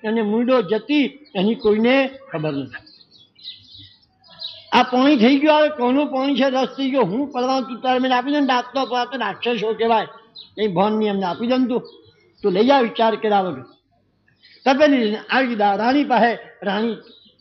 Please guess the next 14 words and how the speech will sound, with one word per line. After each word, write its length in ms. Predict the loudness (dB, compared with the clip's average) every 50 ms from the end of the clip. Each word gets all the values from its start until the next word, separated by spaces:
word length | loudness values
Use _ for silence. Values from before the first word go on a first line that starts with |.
| -20 -10 -6
ઠંડો 260 | -2 0 0 0 0
પાક 280 | 0 2 2 2 2 0 -4 -14 -20 -20 _ _ _ _ _ _ _ _ _ _ _ _ _ _ _ _ _ _ _
પહોંચી 340 | -2 -2 -2 0 2 0 2
ગઈ 120 | 2 0
ત્યાં 440 | -2 -2 0 0 0 0 -2 -4 -4
હુંડાસુર 420 | -2 0 2 2 0 0 -2 -6 -10
પાસે. 320 | -10 -12 -18 -20 -20 -20 -20 -20 -20 -20 -20 -20 -20 _ -20 -16 -6 0
હુંડાસુર 400 | 2 4 4 4 4 4 2 0
તો 80 | 2
એની 140 | 2 2 4
રાહ 200 | 2 2 2 2
જોઈને 260 | 0 -2 -4 -4 -4
તપેલીને 560 | -4 -6 -6 -8 -6 -4 -4 -4 -4 -2 -2 -2
બેઠેલો. 540 | -2 -2 -2 -2 -2 -2 -2 -4 -8 -14